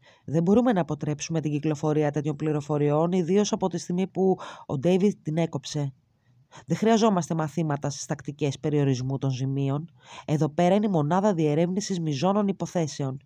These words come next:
Οι προϊστάμενοι σας δεν αποτελούν δίχτυ ασφαλείας. Να αντιδράτε στα προβλήματα πριν σας ζητήσω εγώ να το κάνετε. Με πιασές;» «Φυσικά και σας καταλαβαίνω», είπε η Μπρι. «Ούτε εγώ χρειάζομαι μαθήματα».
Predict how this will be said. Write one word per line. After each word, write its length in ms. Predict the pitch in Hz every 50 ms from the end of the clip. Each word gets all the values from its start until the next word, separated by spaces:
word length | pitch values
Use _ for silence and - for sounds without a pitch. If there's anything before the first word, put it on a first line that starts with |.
| _ _ - - - - -
Οι 100 | - 170
προϊστάμενοι 640 | - 170 156 151 143 - 202 196 196 190 165 175 185
σας 160 | - 220 185
δεν 140 | 220 220 240
αποτελούν 440 | 233 208 196 165 151 151 151 147 143
δίχτυ 260 | 151 143 - - 151
ασφαλείας. 680 | 143 139 - 135 131 131 131 127 127 135 160 196 - _ _ _ - - - -
Να 160 | - 151 151
αντιδράτε 460 | 147 135 147 135 143 160 180 185 233
στα 160 | 220 - 190
προβλήματα 680 | - 156 160 143 143 170 180 160 147 143 143 196 220 220 - - - _ -
πριν 200 | - 214 247 233
σας 180 | - 170 156
ζητήσω 360 | 131 147 143 151 151 - 165 151
εγώ 280 | 147 147 139 175 165
να 100 | 135 127
το 120 | - 139 -
κάνετε. 500 | - 139 131 131 131 - 131 131 127 - _ _ - - - _
Με 180 | - 151 156 143
πιασές;» 640 | 147 165 160 - - 226 202 143 123 - - - _ _ _ _ _ _ _ _ _ _ _ _ _ _ _ _
«Φυσικά 440 | _ - 175 - - 165 - 170 175
και 100 | 175 190
σας 180 | 175 165 151 -
καταλαβαίνω», 760 | - 156 147 143 143 143 131 135 143 135 139 139 131 131 _ _ _ _
είπε 240 | - 160 147 - 156
η 80 | 151 139
Μπρι. 260 | 123 135 139 135 123 _ _ _ - - - - -
«Ούτε 220 | - 143 170 180 226
εγώ 140 | 220 220
χρειάζομαι 540 | 208 - 170 160 147 143 143 139 143 143 139
μαθήματα». 600 | 135 143 139 - 147 135 131 135 131 - 139 131